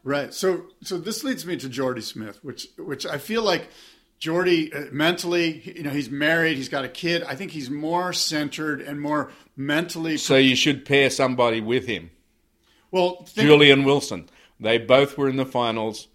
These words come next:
Speaker 1: Yeah.
Speaker 2: of the I S A World Games in ni-, in, in two thousand and six. I coached against them.
Speaker 1: Yeah.
Speaker 2: Julian won, Jordy was second.
Speaker 1: Yeah.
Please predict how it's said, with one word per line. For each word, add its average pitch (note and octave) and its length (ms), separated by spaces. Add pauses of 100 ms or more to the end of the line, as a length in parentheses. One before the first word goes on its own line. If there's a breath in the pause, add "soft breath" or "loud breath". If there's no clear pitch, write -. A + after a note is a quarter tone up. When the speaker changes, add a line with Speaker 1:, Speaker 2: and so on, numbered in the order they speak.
(280 soft breath)
Speaker 1:
Yeah. A2+ 140
Speaker 2:
of G#2+ 180
the G#2+ 140
I A#2+ 260
S B2 180
A A#2 360 (480)
World A#2 340
Games G#2 340
in G2+ 200
ni-, A2+ 340
in, G#2+ 240
in G#2 280
two B2 180
thousand A2+ 500
and G2+ 160
six. - 380
I A2 140
coached B2+ 440
against G2 400
them. F2+ 300 (260 soft breath)
Speaker 1:
Yeah. B2 100
Speaker 2:
Julian A#2+ 360
won, A2 220
Jordy A2 260
was G2 180
second. G2 360 (180)
Speaker 1:
Yeah. G#2+ 200